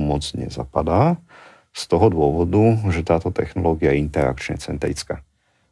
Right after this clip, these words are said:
Ona, ten archetyp fungovania toho systému nie je kompatibilný s platformami. Oni, my budeme potrebovať vytvoriť, e, tieto ekosystémy a v tých ekosystémoch, e, tá interakcia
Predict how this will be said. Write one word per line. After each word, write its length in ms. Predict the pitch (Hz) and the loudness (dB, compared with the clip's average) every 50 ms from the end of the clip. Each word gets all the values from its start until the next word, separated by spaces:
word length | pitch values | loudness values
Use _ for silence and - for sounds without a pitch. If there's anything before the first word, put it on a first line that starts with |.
| _ _ _ | _ _ _
Ona, 520 | 82 82 85 90 90 90 87 90 87 87 - _ | 0 0 2 4 4 4 4 2 0 -2 -4 _
ten 160 | - 78 78 71 | 0 2 2 2
archetyp 560 | 73 87 90 - 107 98 - 90 98 - - | 2 2 2 0 0 0 0 0 -2 -2 -4
fungovania 640 | - - 80 80 78 90 87 90 90 82 78 73 73 | -6 -4 -2 -2 0 0 2 2 2 2 0 0 -2
toho 160 | - 87 82 | -2 -2 -2
systému 640 | - - - - - - - - 80 82 80 82 82 | -2 -4 -6 -6 -6 -6 -4 -2 0 2 2 2 2
nie 200 | 82 85 87 80 | 2 2 2 0
je 80 | - | 0
kompatibilný 600 | 78 73 73 - - - - 71 - - - - | -2 -2 -2 -2 -2 -2 -2 -4 -2 -4 -4 -6
s 80 | - - | -6 -6
platformami. 640 | - - - - - 87 82 80 - - - - - - _ _ _ _ _ - - - - - _ _ 82 | -6 -6 -6 -4 -4 -4 -4 -4 -4 -6 -8 -8 -10 -14 _ _ _ _ _ -20 -20 -20 -20 -20 _ _ 0
Oni, 320 | 85 85 85 87 87 87 82 | 2 4 4 4 4 4 4
my 120 | 85 92 90 | 4 4 6
budeme 320 | 90 101 92 98 92 90 | 6 6 6 6 4 4
potrebovať 500 | - - 95 - 90 87 85 92 90 80 80 | 2 0 0 2 2 2 4 4 4 4 2
vytvoriť, 420 | 78 76 - 90 90 87 85 78 - | 0 0 0 0 2 2 2 2 0
e, 100 | - - - - - 82 80 76 - | -4 -10 -8 -4 -2 -2 -2 0 0
tieto 240 | - 80 - 92 87 | 0 2 2 2 2
ekosystémy 720 | 65 65 - 76 - - 85 - - - 98 107 139 147 143 - - _ _ _ _ - - - - _ _ - | 2 0 -2 -6 -4 -2 -2 -2 2 4 4 6 6 4 2 -2 -10 _ _ _ _ -20 -20 -20 -20 _ _ -4
a 80 | - 76 | -4 -4
v 80 | 73 - | -4 -2
tých 240 | - 92 90 85 - - | 0 0 0 0 0 0
ekosystémoch, 1120 | 87 85 - - - - 95 - - - 92 87 87 87 87 87 87 87 - - - - | -2 -2 -2 -2 0 0 -2 -2 0 0 0 2 4 4 6 6 4 4 0 -2 -4 -4
e, 160 | 85 82 82 - | -2 -2 0 0
tá 160 | 87 80 78 | 0 0 0
interakcia 800 | 80 78 78 87 82 80 82 - - - - 110 123 147 147 | -2 0 2 2 2 2 2 0 -2 0 2 2 2 2 0